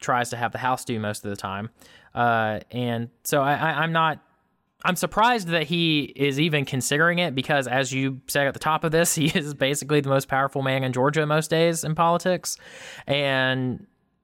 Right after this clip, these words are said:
this would just be a downgrade of a job 'cause, you know, no, no offense to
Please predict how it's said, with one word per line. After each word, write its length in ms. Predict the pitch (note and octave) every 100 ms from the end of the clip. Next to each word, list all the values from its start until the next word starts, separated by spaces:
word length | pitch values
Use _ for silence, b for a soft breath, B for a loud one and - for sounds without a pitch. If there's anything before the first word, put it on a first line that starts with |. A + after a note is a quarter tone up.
| -
this 320 | C#3 D3 -
would 240 | D3+ C3
just 200 | C3 C3
be 100 | D3
a 60 | B2
downgrade 500 | A#2+ C3+ C#3 B2 A#2+
of 80 | A2
a 40 |
job 460 | A2 E3 D#3 C3+ -
'cause, 340 | C3 A#2+ -
you 100 | -
know, 140 | A#2 A2 -
no, 140 | C#3+
no 140 | C#3 E3+
offense 320 | A3 A3 -
to 600 | C3+ B2 A#2+ D3 D3+